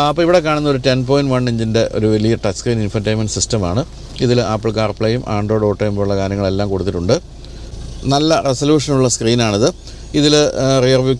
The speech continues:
ക്യാമറ അതാ അവിടെ കൊടുത്തിട്ടുണ്ട്, അതിന് നല്ല റെസൊല്യൂഷനുണ്ട്. പിന്നെ സറൗണ്ട് ക്യാമറ അതും മോശമല്ലാത്ത റെസൊല്യൂഷനിൽ കൊടുത്തിട്ടുണ്ട്.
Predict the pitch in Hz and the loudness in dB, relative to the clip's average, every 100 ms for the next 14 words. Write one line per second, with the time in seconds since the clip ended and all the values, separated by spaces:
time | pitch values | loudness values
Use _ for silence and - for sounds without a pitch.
0 | 123 120 117 107 107 101 123 113 110 104 | 2 2 2 2 0 -2 -4 -2 0 0
1 | 104 95 120 156 - - - - - - | -2 0 0 0 -8 -16 -16 -14 -14 -14
2 | - - - - - - - 131 127 123 | -14 -14 -14 -12 -12 -8 -4 -2 0 2
3 | 120 107 - 110 107 98 98 143 156 - | 2 0 0 -2 -2 -2 2 0 0 -14
4 | - - - - - - 113 110 110 107 | -16 -16 -14 -14 -14 -2 0 0 0 -2
5 | 104 117 120 131 117 113 104 104 104 - | 0 0 2 0 0 -2 0 -2 -4 -6
6 | - - - - - - - - - - | -16 -16 -16 -14 -14 -14 -14 -12 -12 -12
7 | - - - 127 123 120 110 120 113 110 | -14 -12 -4 0 0 0 -2 -2 0 0
8 | 104 104 95 104 98 107 95 95 90 92 | 0 -2 -2 -4 -2 -2 -2 -2 -2 0